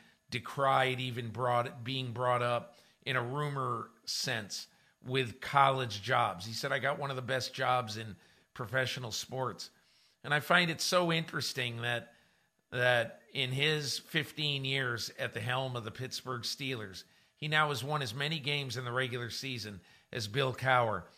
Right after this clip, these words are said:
and his winning percentage, uh, is sixty-five percent. Cowher's was sixty-two percent. And I just think sometimes,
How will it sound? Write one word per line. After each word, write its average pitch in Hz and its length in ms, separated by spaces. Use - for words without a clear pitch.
and 139 140
his 120 120
winning 156 360
percentage, 117 760
uh, 113 440
is 113 640
sixty-five 135 880
percent. 131 480
Cowher's 147 480
was 120 140
sixty-two 127 640
percent. 101 480
And 143 480
I - 40
just 175 240
think 190 200
sometimes, 147 960